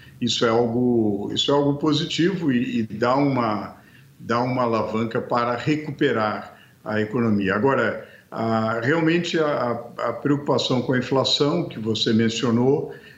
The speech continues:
é, é real. Há uma, há uma pressão maior da inflação que vem, é, das commodities,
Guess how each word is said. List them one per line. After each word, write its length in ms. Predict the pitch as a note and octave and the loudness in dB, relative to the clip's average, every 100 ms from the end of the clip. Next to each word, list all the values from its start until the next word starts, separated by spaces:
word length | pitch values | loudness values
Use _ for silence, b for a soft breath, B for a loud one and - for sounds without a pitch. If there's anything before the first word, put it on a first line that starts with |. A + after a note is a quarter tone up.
| - | -8
é, 880 | - A2+ A2 G#2+ G#2 G#2+ G#2+ G#2+ G#2+ | -2 0 2 2 2 0 2 2 0
é 20 | |
real. 560 | C3 C#3 A#2 G#2 F2+ F2+ | 0 2 0 0 -2 -4
Há 420 | F#2+ A2 G2+ G2 A2+ | -6 -6 -6 -2 -2
uma, 800 | A#2+ A#2 A2+ G#2+ G2+ F#2+ - B B B | 0 0 2 0 0 -4 -8 B B B
há 140 | - A#2+ | -2 0
uma 260 | C3 A#2 | 2 0
pressão 420 | B2 A2+ - B2+ A2+ | 0 -2 0 2 4
maior 760 | A#2+ A#2 G#2+ B2+ C#3+ C#3+ - | 4 2 2 2 2 0 -4
da 140 | A2 G#2+ | -4 -4
inflação 760 | G#2+ A#2 G#2+ - B2+ D3+ D3+ | -6 -6 -4 -2 0 0 -2
que 180 | - A#2+ | -2 -4
vem, 640 | G2+ B2+ D#3+ D#3 A2 G#2 - A#2 | -2 0 2 2 0 -4 -10 -6
é, 440 | A#2 A2+ G#2+ G#2+ G#2+ - | -4 -2 -2 -4 -8 -14
das 340 | A2+ A#2 A2+ - | -6 -2 -2 -2
commodities, 1120 | A2+ G#2 C3+ D#3 D3+ C3 D3+ B2 - - | 2 4 4 2 0 -4 -4 -2 -4 -6